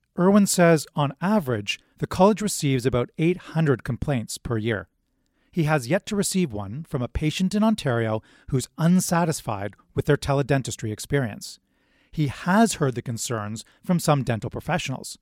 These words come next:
I asked him why he thinks there's been a bit of an uproar within the profession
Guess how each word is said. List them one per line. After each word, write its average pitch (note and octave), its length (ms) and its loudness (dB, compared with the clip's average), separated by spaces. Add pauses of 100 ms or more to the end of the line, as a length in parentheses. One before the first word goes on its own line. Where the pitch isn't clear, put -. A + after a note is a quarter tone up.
(540)
I D3+ 80 2
asked A#3+ 240 0
him C4+ 100 0
why E3 200 2
he D3+ 100 0
thinks C#3+ 300 -2
there's C#3 180 2
been B2+ 160 0
a A2+ 40 0
bit D3+ 180 0
of E3 60 -4
an F3 160 -2
uproar C3+ 380 0
within F3+ 440 2
the G3+ 60 4
profession D3+ 640 -2